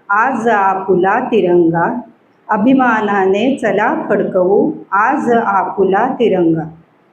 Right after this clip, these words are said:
स्वातंत्र्याचे चेतविले स्फुल्लिंग, स्वातंत्र्याचे चेतविले स्फुल्लिंग, थोर क्रांतिकारकांनी पारतंत्र्याचे चक्र भेदिले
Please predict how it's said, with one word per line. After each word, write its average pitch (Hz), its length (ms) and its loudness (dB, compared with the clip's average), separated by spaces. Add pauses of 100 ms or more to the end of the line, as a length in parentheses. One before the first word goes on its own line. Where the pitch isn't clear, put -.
(460)
स्वातंत्र्याचे 285 1300 2
चेतविले 247 840 2
स्फुल्लिंग, 220 840 0 (560)
स्वातंत्र्याचे 262 1300 0
चेतविले 233 800 2
स्फुल्लिंग, 214 960 0 (140)
थोर 285 440 2
क्रांतिकारकांनी 220 1600 -2 (520)
पारतंत्र्याचे 226 1300 2
चक्र 285 440 0
भेदिले 196 920 0